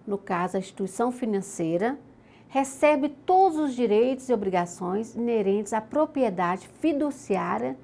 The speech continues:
e não só o direito aos títulos e seus respectivos créditos, como ocorre na cessão fiduciária de créditos creditórios anteriormente citados. Consequentemente, o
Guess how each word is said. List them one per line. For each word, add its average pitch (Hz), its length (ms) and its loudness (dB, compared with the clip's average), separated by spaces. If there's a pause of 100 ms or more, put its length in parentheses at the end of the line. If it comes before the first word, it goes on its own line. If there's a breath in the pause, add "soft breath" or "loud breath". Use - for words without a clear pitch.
(500 loud breath)
e 339 100 2
não 330 220 4
só 339 240 6
o 311 60 2
direito 302 340 0 (240)
aos 294 220 0
títulos 196 600 -4
e - 80 -6
seus 226 220 -4
respectivos 220 640 -6
créditos, - 580 -6 (440 loud breath)
como 240 420 2 (100)
ocorre 214 440 2
na 208 320 -2
cessão 240 500 -2
fiduciária 220 840 -4 (320 loud breath)
de 233 80 -6
créditos 185 380 -4
creditórios 190 680 -4 (100)
anteriormente 240 760 0
citados. - 760 -8 (1700 loud breath)
Consequentemente, 294 1200 2 (100)
o 302 200 -2